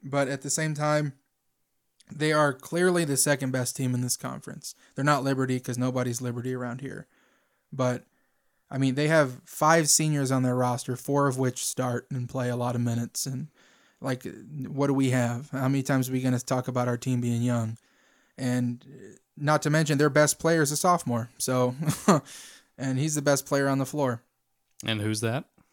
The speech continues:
Speaker 1: Uh, newcomer, Carter, or not a newcomer, it's his second year. Carter Hendrickson, six seven, two hundred seventeen pound forward.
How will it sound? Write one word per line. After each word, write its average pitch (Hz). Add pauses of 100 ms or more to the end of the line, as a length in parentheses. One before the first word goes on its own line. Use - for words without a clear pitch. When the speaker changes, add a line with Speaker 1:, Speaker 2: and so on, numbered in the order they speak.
(160)
Speaker 1:
Uh, 127
newcomer, 131
Carter, 135
or 139
not 143
a 139
newcomer, 123
it's 117
his 123
second 123
year. 117 (420)
Carter 147
Hendrickson, 156
six -
seven, 147
two 135
hundred 127
seventeen 123
pound 123
forward. 135